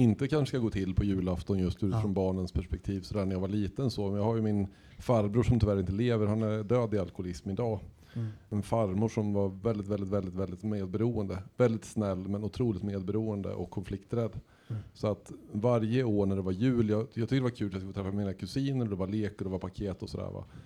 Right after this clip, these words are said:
Speaker 1: Men, eh, alla visste ju någonstans, kommer han så blir det kaos på kvällen.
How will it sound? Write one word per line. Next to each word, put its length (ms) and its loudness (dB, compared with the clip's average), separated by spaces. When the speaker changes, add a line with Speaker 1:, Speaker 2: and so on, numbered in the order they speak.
Speaker 1:
Men, 380 4
eh, 360 4
alla 320 2
visste 340 2
ju 60 4
någonstans, 520 -2
kommer 400 4
han 340 -2
så 160 -6
blir 260 -2
det 100 -2
kaos 440 4
på 120 -10
kvällen. 440 -8